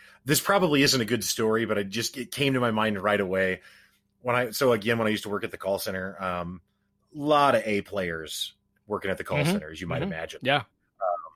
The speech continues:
Speaker 1: sarcasm.
Speaker 2: It's pretty typical. Yeah.
Speaker 1: Um, <laughs> so we, I, I worked for, um, a, the call center I worked for represented Hewlett Packard, right?
Speaker 2: Okay.
Speaker 1: So we did support for H P notebooks. And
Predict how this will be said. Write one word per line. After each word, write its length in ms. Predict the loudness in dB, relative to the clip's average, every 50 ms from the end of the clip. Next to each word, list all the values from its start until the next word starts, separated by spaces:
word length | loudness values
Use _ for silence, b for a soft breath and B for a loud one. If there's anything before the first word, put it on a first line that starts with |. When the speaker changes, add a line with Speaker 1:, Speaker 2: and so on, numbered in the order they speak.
| _ _ _ _ _ _ _ _
Speaker 1:
sarcasm. 300 | _ -2 -2 0 0 0
Speaker 2:
It's 40 | 2
pretty 140 | 2 2 4
typical. 400 | 4 2 0 0 -4 -8 -10 -4 2
Yeah. 360 | 4 6 6 8 8 6 6
Speaker 1:
Um, 140 | 4 2 0 -6 _ _ _ _ _ _ -20 -20 _
<laughs> 500 | -20 -14 -12 -8 -8 -8 -8 -10 _ -8
so 500 | -4 -2 2 4 6 6 6 4 2 0 B B B B B B B B B _ _ _ _ _ _ _ _ _
we, 320 | -2 0 2 2 0 0
I, 160 | 2 2 2
I 120 | 4 4 4
worked 240 | 4 4 2 0 -2
for, 400 | -4 -2 0 0 0 0 -2 -2
um, 480 | 0 2 4 4 2 0 -2 -6 -10 -8
a, 300 | -4 -2 -2 0 -2 -2 -6 -10 -16 -20 _ _ _ _ _ _ -12 -12 -12 -14 _ _ -20 -20 _ _ _
the 60 | -12
call 180 | 0 2 2 2
center 160 | 4 4 4
I 20 | 4
worked 180 | 4 2 0
for 200 | -2 -2 -2 0
represented 760 | 2 4 2 2 2 0 -4 -2 0 -2 -2 -2 -4 -6 -8 -12 _ _ _
Hewlett 400 | -20 -10 -6 -4 -2 -2 -4 -4
Packard, 380 | -4 -4 -4 -4 -6 -8 -14 -20 _ _ _ _ _ 0
right? 160 | 0 0 0
Speaker 2:
Okay. 60 | -2
Speaker 1:
So 160 | -4 -4 -4 -4
we 320 | -2 -2 0 0 0 0
did 260 | -2 -2 -2 -2 -2
support 480 | 0 -2 -2 -2 -2 -2 -2 -2 -2 -4
for 200 | -8 -10 -8 -4
H 260 | -4 -4 -4 -4 -8 -10
P 60 | -14 _ _ _ _ _ _ _ _ -12
notebooks. 500 | -12 -10 -12 -14 -16 -14 -14 -16 -16 -16 _ b b b b b b b b b b b _
And 600 | -4 -2 0 2 2 2 2 2 0 -2 -4 -8